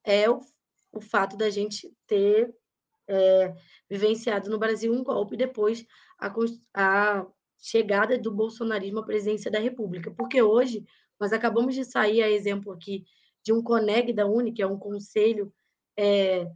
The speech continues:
nacional de entidades gerais, que são os D C Es, as executivas de cursos, ou os diretórios acadêmicos que representam cinco ou mais, é, cursos de alguma universidade, em que aprovou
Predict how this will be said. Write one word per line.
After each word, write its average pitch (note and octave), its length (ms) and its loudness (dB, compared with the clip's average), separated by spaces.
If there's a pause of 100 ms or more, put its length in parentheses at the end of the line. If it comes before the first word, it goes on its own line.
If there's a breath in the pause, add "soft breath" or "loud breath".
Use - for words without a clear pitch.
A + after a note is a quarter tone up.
(200)
nacional A3+ 600 0
de A#3+ 100 -2
entidades G3+ 440 -2
gerais, G3+ 380 0
que - 140 -18
são G3+ 180 -8
os F#3+ 120 -6
D G3 120 -2
C G3 140 -8
Es, G#3+ 340 2
as G3+ 140 -4
executivas G3+ 640 -6
de G3+ 80 -10
cursos, A#3 580 -6 (380)
ou B3 200 6
os C4 80 -6
diretórios A#3 520 0
acadêmicos G3 640 -4
que G#3 100 -8
representam G3 680 -6 (400)
cinco C#4+ 360 0
ou B3 80 6
mais, A3+ 480 2 (360)
é, F#3+ 680 4 (240)
cursos B3 380 -2
de G#3+ 60 4
alguma G#3 280 2
universidade, G3+ 840 0 (420 soft breath)
em C4 80 -4
que C4 120 0
aprovou C#4 720 6